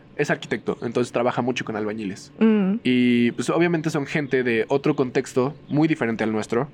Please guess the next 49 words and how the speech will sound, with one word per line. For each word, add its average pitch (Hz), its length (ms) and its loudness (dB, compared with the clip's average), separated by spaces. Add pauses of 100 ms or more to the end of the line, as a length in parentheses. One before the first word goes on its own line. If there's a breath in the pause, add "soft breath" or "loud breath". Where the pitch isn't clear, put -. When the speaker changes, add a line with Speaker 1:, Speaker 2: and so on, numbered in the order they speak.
(100)
Speaker 1:
que 117 60 0
a 107 60 2
veces 120 380 -2
incluso 127 360 -4
es 127 60 -8
muy 135 140 2
difícil 123 340 0
comprender 107 580 -2
para 107 160 0
nosotros. 113 480 -2 (120 loud breath)
Speaker 2:
Mm. 214 340 2 (300)
Speaker 1:
Pero 131 440 2 (720)
la 127 160 2
constante 139 540 0
con 117 320 0
sus - 180 -6
albañiles 123 520 2
es 127 100 -6
que - 80 -8
son 123 140 -4
papás 117 280 -2
jóvenes. 120 480 -4 (320)
Speaker 2:
Mm. 214 560 2
Speaker 1:
Yo 135 240 2
t-, - 160 -12
me 131 140 0
acuerdo 143 320 2
que 123 260 0
alguna 127 280 2
vez 131 120 0
fuimos 139 220 0
a 123 60 0
comer 127 240 0
con 127 140 0
uno 131 160 2
de 143 100 4
ellos. 113 300 0 (440 loud breath)
El 113 120 -2
chico 131 240 0
tenía 117 260 0
mi 117 100 2
edad, 110 280 0
yo 131 140 0
en 123 80 -2
ese 120 140 -4
tiempo 120 200 0
tenía 110 220 -2
dieciocho 107 420 -2
años, 123 360 -4